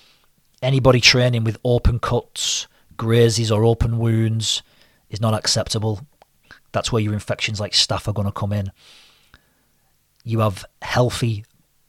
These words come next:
bacteria on your skin, and with the environment that it is, with all the sweating and rolling around with other people, that sweat takes these bacteria into these cuts on your skin.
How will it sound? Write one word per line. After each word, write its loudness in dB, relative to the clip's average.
bacteria 0
on -4
your -4
skin, 0
and -8
with -4
the -4
environment 2
that 0
it -6
is, -2
with -4
all -2
the -4
sweating 0
and -4
rolling 0
around -2
with -8
other -8
people, -6
that -2
sweat 0
takes -6
these -2
bacteria -2
into -2
these -2
cuts -4
on -2
your -6
skin. -4